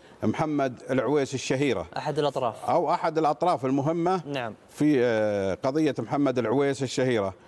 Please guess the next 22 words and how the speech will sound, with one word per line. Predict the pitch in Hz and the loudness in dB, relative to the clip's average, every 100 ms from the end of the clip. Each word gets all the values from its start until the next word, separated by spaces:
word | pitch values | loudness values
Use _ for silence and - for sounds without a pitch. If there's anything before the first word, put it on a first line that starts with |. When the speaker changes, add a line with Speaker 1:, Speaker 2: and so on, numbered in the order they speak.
| - - | -20 -6
Speaker 1:
وانتهت | 120 160 156 185 208 180 175 | 0 2 0 -2 -2 -2 -2
القضية | 160 - 156 160 123 151 190 - 123 | -4 -4 -2 2 2 0 -2 -14 -14
Speaker 2:
مم. | 120 107 - - | -12 -14 -10 -2
Speaker 1:
بعد | 165 165 156 | 0 0 -2
الاستئناف | 147 - 147 135 147 185 185 - - - | -4 -4 -2 0 0 0 -4 -14 -20 -2
ببراءة | 151 180 180 180 156 - | 0 2 2 2 2 0
ماجد | 147 151 143 143 127 - | 2 2 2 -2 -2 -2
المرزوقي. | 147 139 120 110 104 85 87 | 2 4 2 0 0 0 -6
Speaker 2:
نعم. | 139 135 113 | -4 -4 -2
Speaker 1:
كل | 107 208 | 0 2
هذه | 196 180 | 2 0
التفاصيل | 170 - 165 156 165 180 202 | -2 0 0 0 2 0 0
تحتاج | 180 131 180 165 151 | -4 -2 0 0 2
إلى | 147 131 | 0 2
احنا | 151 151 151 113 - - - | 0 0 0 0 -6 -12 -4
للصبر. | 135 - 160 147 180 - - | -2 0 0 0 -4 -4 -2
احنا | 156 170 | 2 2
نقول | 160 175 151 | 2 0 2
للمشاهدين | 151 165 160 147 147 139 151 143 - - - - - - - | 2 2 2 2 2 2 2 0 -4 -20 -20 -20 -20 -20 -2
والمشاهدات | 147 180 170 165 147 143 139 139 127 | 2 2 2 0 0 2 2 0 0
والرياضيين | 147 156 160 151 147 147 135 | 0 2 2 2 0 2 2
والرياضيات، | 131 165 165 156 147 160 156 | 2 2 2 2 0 2 2